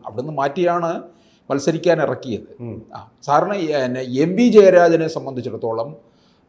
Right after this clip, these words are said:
Speaker 1: ആ, ജില്ലാ സെക്രട്ടറി സ്ഥാനത്ത് നിന്ന് മാറ്റി മത്സരിക്കാൻ നിർത്തിയെങ്കിലും പരാജയപ്പെട്ടിട്ടും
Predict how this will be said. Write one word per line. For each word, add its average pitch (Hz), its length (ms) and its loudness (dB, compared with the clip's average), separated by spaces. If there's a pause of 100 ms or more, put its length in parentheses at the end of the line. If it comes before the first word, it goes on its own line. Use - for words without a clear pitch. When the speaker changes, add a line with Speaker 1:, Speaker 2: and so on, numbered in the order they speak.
(120)
Speaker 1:
ആ, - 20 0 (640)
ജില്ലാ 151 220 4
സെക്രട്ടറി 160 420 -2
സ്ഥാനത്ത് 135 320 0
നിന്ന് 131 240 -8
മാറ്റി 117 420 -6 (460)
മത്സരിക്കാൻ 147 640 0 (160)
നിർത്തിയെങ്കിലും 139 800 2 (800)
പരാജയപ്പെട്ടിട്ടും 156 1040 4